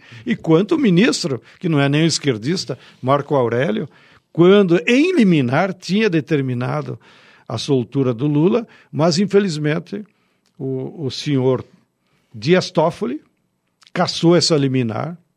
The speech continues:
por motivações claramente ideológicas, porque ele devia ter vergonha. Ele só está lá, é, naquele cargo,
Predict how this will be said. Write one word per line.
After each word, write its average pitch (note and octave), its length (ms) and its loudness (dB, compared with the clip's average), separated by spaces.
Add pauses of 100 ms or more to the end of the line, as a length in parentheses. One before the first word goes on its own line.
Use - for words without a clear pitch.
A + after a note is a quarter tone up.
(360)
por C3 160 2
motivações D3 640 0
claramente G3 580 -2
ideológicas, C3 960 -8
porque - 240 -14
ele C3 120 -6
devia C#3+ 280 -2
ter E3+ 180 0
vergonha. C#3 960 2 (320)
Ele A#2 160 0
só E3 300 2
está E3+ 380 0
lá, B2+ 400 0 (800)
é, G#2+ 260 -10
naquele A2+ 460 -6
cargo, B2+ 640 -4